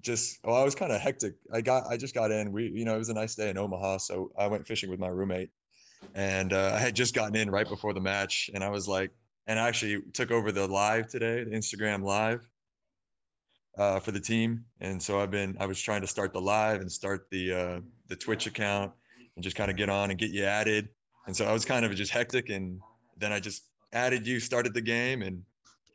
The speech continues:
and kept going. But to the start of the game, I just started really hot. Um, it was kind of the opposite of last week. I was, uh, last week, I,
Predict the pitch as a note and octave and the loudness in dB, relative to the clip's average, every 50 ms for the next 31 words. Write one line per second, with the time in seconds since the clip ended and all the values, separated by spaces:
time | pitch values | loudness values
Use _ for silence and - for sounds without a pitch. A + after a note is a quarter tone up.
0 | _ _ _ - G#2 F#2+ - A2 F#2+ G2 A2 A2 A2+ A#2 A2+ G#2 F#2+ G2 G2+ B2 | _ _ _ -12 -8 -6 -6 -4 0 0 2 2 2 2 0 0 0 -2 -2 -2
1 | A#2+ A#2 B2 A#2 G#2+ - B2 B2+ C3+ C3+ B2 B2+ B2+ B2 A2+ A2 G2 G#2+ G#2 - | -4 -4 -2 -2 0 0 2 2 4 4 4 2 2 2 0 0 0 0 0 0
2 | - A2+ A2+ A2 G#2 G#2 A2 G#2+ G#2 G2 G#2+ A2+ A#2+ A#2+ - - - - A2 G#2 | 0 2 0 0 0 0 0 0 2 2 2 2 2 0 -2 -8 -14 -10 -6 -4
3 | G#2 G#2 G#2 G#2 G#2 G2+ G#2+ - _ G#2+ G#2 - C3 A#2+ G#2+ G2+ G2 G2+ G#2 G#2+ | -4 -2 -4 -4 -6 -10 -14 -18 _ -16 -8 -6 -4 -4 -2 -2 -4 -2 0 0
4 | A2+ - G#2+ - - A2 G#2+ G#2 G#2+ A2 A2 A2 - A#2+ A#2+ A#2+ C3 B2 - - | -2 -2 -4 -6 -6 -4 -4 -2 -2 -2 -4 -4 -4 -4 -6 -6 -6 -8 -10 -14
5 | - - _ _ _ G2+ G2+ G2+ G2+ G2+ F#2 F2+ F#2 F#2+ F#2+ F#2+ G2 F#2+ G2 G2 | -16 -18 _ _ _ -8 -6 -6 -4 -6 -6 -6 -4 -4 -2 -2 -2 -4 -4 -2
6 | G#2 G#2+ G#2+ G2+ - A#2 A2 G2 - G2+ G2+ | -2 0 0 -2 -2 -2 -4 -4 -2 -4 -4